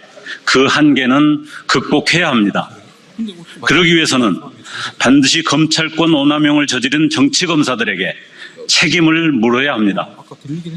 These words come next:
이들이 부끄러움도 모르고 자진 사퇴하지 않는다면 조국 혁신당은 고발은 물론 법무부 장관이 새로 갖게 된 징계 청구권을 발동하도록 대응할 것입니다.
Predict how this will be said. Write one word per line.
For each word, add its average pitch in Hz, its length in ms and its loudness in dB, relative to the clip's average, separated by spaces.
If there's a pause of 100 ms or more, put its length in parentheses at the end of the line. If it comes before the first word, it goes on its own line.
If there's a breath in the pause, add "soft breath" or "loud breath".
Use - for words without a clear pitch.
(580 loud breath)
이들이 170 340 2
부끄러움도 185 540 0
모르고 139 680 -2 (200)
자진 156 360 2
사퇴하지 147 480 -2
않는다면 127 840 0 (440 loud breath)
조국 139 280 2
혁신당은 147 800 0 (260 loud breath)
고발은 170 460 2
물론 131 420 2 (600)
법무부 135 340 4
장관이 135 340 2
새로 160 240 -2
갖게 143 300 -2
된 160 380 0 (320 loud breath)
징계 165 480 2
청구권을 160 540 2
발동하도록 123 1080 -2
대응할 143 400 2
것입니다. 92 480 -2